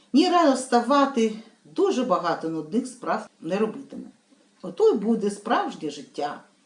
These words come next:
Не життя, а суцільне свято. Батько, вже як зібрався і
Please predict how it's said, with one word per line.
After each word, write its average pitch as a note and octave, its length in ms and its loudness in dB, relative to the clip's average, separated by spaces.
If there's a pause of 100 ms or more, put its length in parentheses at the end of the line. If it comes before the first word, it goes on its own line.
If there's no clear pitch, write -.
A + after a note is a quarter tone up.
(140)
Не G3 120 -2
життя, G4+ 440 -2 (440)
а - 80 -12
суцільне D#4 560 0
свято. - 580 -6 (400)
Батько, - 540 0 (640)
вже F#3+ 160 -2
як A#3+ 140 0
зібрався B3 640 -2 (180)
і F#3 100 -12